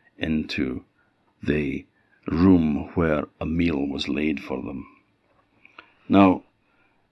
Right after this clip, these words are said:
Beauty ate while all the apes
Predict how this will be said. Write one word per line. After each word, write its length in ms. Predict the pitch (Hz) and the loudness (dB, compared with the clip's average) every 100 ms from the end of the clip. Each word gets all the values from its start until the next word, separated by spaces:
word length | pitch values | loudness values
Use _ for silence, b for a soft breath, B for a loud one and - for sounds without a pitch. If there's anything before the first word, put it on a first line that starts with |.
| - - | -10 -2
Beauty 440 | 87 143 - 127 - | 6 6 8 4 4
ate 420 | 82 76 - - | -4 -4 -6 0
while 420 | 76 78 67 - _ | 2 4 0 -4 _
all 280 | 82 73 69 | 2 2 0
the 160 | - - | -4 -6
apes 340 | 67 64 - | -10 -10 -12